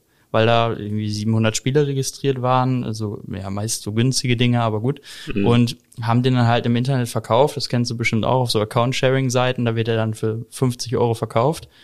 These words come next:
Speaker 1: Dann hat da irgendjemand Spaß mit gehabt und dann habe ich mühselig über den Support den Account irgendwann zurückgekriegt, nachdem ich mich legitimieren konnte.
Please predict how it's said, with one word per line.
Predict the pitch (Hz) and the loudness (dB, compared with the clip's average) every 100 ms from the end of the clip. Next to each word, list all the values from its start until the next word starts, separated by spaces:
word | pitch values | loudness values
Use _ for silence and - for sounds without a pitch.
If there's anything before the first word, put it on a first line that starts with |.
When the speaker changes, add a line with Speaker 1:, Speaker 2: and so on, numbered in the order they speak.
| - - _ | -20 -20 _
Speaker 1:
Dann | 113 | 0
hat | 113 | 2
da | 117 | 2
irgendjemand | 123 120 113 110 | 4 4 4 0
Spaß | - 113 147 - | 0 0 0 0
mit | 113 | -4
gehabt | 107 104 120 - | -2 -2 -4 -4
und | 110 | -6
dann | 107 | -4
habe | 113 | -4
ich | - | -4
mühselig | 117 143 156 131 127 135 123 | 0 0 0 2 2 2 0
über | 120 113 | 0 0
den | 110 | 0
Support | - 110 - 113 131 131 | -2 -4 -2 0 0 -2
den | 110 107 - | -4 -4 -6
Account | 110 123 143 | -2 0 0
irgendwann | 123 127 123 120 | -2 -2 -2 -2
zurückgekriegt, | 123 127 131 - 139 151 - _ _ - - | -4 -6 -8 -8 -4 -4 -6 _ _ -20 -8
nachdem | 110 113 | -2 0
ich | 117 | 2
mich | 123 110 | 0 0
legitimieren | 113 113 113 107 113 135 123 | 0 0 -2 0 0 0 0
konnte. | 104 107 127 151 | 0 0 -2 -4